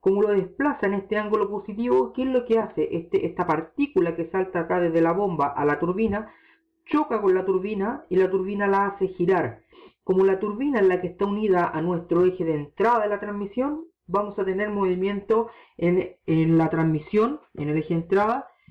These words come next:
pero ahora ese movimiento no va a ser mecánico, sino que va a ser de forma hidráulica. Desde la bomba, como la partícula de aceite que estaba aquí, se desplazó, chocó contra lo ala desde la turbina, y la turbina se movió y hizo moverse nuestro eje de entrada.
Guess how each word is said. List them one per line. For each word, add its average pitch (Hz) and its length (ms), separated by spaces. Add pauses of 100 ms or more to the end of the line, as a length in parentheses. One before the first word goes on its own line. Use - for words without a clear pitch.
(380)
pero 208 240
ahora 220 400
ese 233 260
movimiento 240 720
no 220 160
va 214 80
a 196 160
ser 226 380
mecánico, 196 640
sino 175 260
que 185 80
va 175 80
a - 100
ser 180 140
de 165 100
forma 180 480
hidráulica. 160 720 (260)
Desde 165 300
la 165 120
bomba, 185 460
como 156 220
la 151 140
partícula 170 500
de 165 60
aceite 175 400
que 143 80
estaba 156 220
aquí, 175 380 (240)
se - 60
desplazó, 151 960 (260)
chocó 240 360
contra 175 400
lo 156 100
ala 196 300
desde 151 260
la 147 140
turbina, 262 600
y 185 100
la 190 120
turbina 190 400
se 190 60
movió 214 680
y 202 400
hizo 190 400
moverse 180 720
nuestro 156 500
eje 151 260
de 143 80
entrada. 117 540